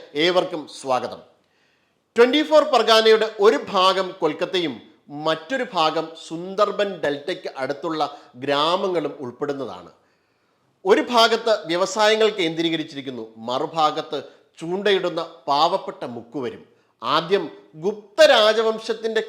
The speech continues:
കീഴിലായിരുന്നു പർഗാനകൾ ഉൾപ്പെടുന്ന പ്രദേശം. പിന്നീട്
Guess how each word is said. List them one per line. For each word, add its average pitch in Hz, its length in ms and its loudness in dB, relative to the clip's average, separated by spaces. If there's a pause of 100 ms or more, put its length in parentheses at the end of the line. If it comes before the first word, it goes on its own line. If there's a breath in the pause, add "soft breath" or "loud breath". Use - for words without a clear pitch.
കീഴിലായിരുന്നു 170 760 0 (400 loud breath)
പർഗാനകൾ 202 680 4 (120)
ഉൾപ്പെടുന്ന 151 400 -4
പ്രദേശം. 117 480 -10 (400)
പിന്നീട് 165 600 0